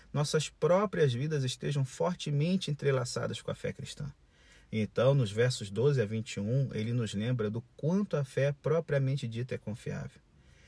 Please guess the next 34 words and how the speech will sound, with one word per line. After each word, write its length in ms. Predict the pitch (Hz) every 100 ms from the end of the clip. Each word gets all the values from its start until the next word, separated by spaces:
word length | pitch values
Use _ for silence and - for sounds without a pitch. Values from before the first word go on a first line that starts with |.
| _ -
E 60 |
o 40 | 123
próprio 360 | - 147 151
Pedro 340 | 139 143 156 147
não 100 | 143
tinha 220 | 135 143
dúvida 340 | 143 160 156
não, 160 | 147 156
viu, 140 | 156
galera? 320 | 147 110 135 - _ _ - - _
Ele 220 | - 135
passou 420 | 139 123 - 135 131
anos 240 | 147 131
com 160 | - 101
Jesus. 540 | 92 - - - - _ _ _ _
Foi 140 | 131
uma 160 | 143 143
das 180 | 143
testemunhas 640 | - 156 156 147 131 151 135
oculares 540 | 147 - 127 147 139
de 80 | 131
sua 180 | - 131
majestade 880 | 135 139 131 - - 120 139 120 -
quando 200 | 117 117
ela 120 | 113
foi 180 | - 123
exibida 460 | 113 104 117 127
no 120 | 117
Monte 280 | 113 120 123
da 120 | 117
Transfiguração. 760 | - 113 - 98 95 - - 82 - _ _
E 80 | 98
ainda 240 | 107 127
mais, 460 | 151 180 196 - -